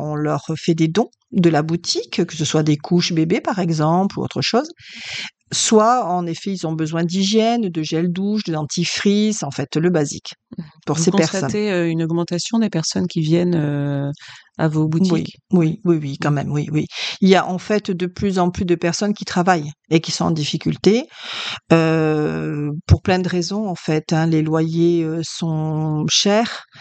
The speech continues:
Speaker 1: euh, les fluides sont chers, l'énergie, et cetera, le, l'alimentaire aussi, tout ce qui est voiture, assurance, ça a explosé. Donc,
Speaker 2: Mmh.
Speaker 1: en fait, ça leur coûte cher également.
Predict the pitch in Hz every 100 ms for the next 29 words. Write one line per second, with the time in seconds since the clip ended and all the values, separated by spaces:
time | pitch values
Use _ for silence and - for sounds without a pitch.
0 | - - - - - 160 151 151 156 165
1 | 160 160 - - 254 240 220 208 196 214
2 | 208 208 175 160 156 165 175 196 202 214
3 | 214 202 170 151 165 165 220 240 185 160
4 | 139 147 175 180 165 165 233 285 214 -
5 | - 220 233 240 - 202 - - 190 180
6 | 180 180 - 233 240 247 233 180 - 196
7 | 190 190 - - 160 175 - - 185 196
8 | 269 - - 170 165 160 156 - 170 -
9 | 143 - - - - 202 208 208 208 214
10 | 233 254